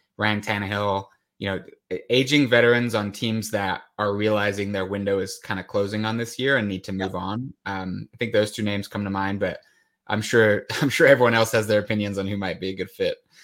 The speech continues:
Speaker 2: Well, they, it, they both happen to be entering their final year, so they're, they're the most logical candidates. My question for you is, is there a quarterback that is realistically available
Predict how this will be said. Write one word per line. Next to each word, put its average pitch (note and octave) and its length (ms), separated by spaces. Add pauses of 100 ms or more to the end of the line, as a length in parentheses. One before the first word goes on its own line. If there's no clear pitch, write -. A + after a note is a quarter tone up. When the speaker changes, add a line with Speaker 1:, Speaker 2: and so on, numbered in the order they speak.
(580)
Speaker 2:
Well, B2+ 140
they, D3 200
it, D3 300
they D3 100
both D3 220
happen C#3 260
to B2+ 60
be B2+ 400
entering C3 340
their A2+ 120
final B2 320
year, A#2 300
so A#2+ 240
they're, A#2+ 180
they're A#2 280
the A2+ 180
most C3 320
logical A#2+ 500
candidates. B2 720 (340)
My D3+ 220
question E3+ 400
for C#3+ 100
you C#3+ 220
is, C#3 240 (260)
is E3+ 280
there G3+ 240
a G#3 60
quarterback C#3+ 760
that B2+ 200
is A#2+ 200
realistically C#3+ 800
available C#3 680